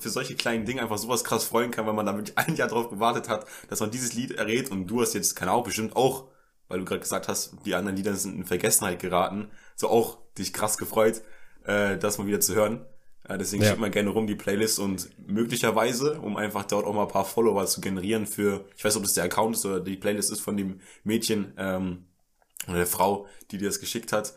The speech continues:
Speaker 1: oder nicht, aber sonst kann man da ja auf jeden Fall mal, äh, in die die Follower
Speaker 2: Die Playlist sharen,
Speaker 1: Genau.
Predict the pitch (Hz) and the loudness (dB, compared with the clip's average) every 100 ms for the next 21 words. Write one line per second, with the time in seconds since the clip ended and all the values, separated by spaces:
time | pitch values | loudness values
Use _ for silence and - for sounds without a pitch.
0 | - - 98 107 110 90 90 92 90 104 | -12 -4 -2 0 0 0 2 2 -2 -2
1 | 98 98 95 92 101 95 98 95 92 - | 0 2 2 2 0 -2 0 0 0 -4
2 | - - - 95 92 92 - 98 95 95 | -18 -10 -2 2 2 0 -2 -2 0 2
3 | 92 90 - - - 87 - 110 101 92 | 0 -2 -12 -14 -6 -4 4 4 4 2
4 | 87 85 117 123 - - 123 123 104 98 | 2 6 6 6 4 6 6 6 4 -4
5 | - | -4